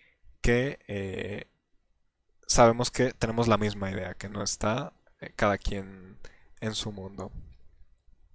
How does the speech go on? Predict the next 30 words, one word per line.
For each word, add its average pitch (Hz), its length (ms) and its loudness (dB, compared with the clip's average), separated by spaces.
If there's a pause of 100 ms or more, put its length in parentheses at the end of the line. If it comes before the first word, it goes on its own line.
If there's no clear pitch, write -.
(300)
Y 113 80 0
bueno, 95 160 2
aquí - 160 -8
lo 95 100 -2
pongo, 123 380 -2
hay 110 120 -6
que 95 720 -8 (1040)
analizar 104 500 0
la 104 120 2
complejidad 95 540 -4
de - 60 -8
esta - 220 -8
idea, 160 420 0 (680)
eh, 98 300 -2
ser - 260 8
realistas 104 920 2 (160)
con 107 340 2
si - 380 4
se - 160 2
puede 113 420 4
o 98 120 -6
no 104 140 0
se 110 140 -2
puede 95 220 0
hacer, 151 420 0 (680)
porque 104 360 4
si 98 580 -4 (160)
nos 104 240 -2
mentimos 135 800 -2
y 104 560 -4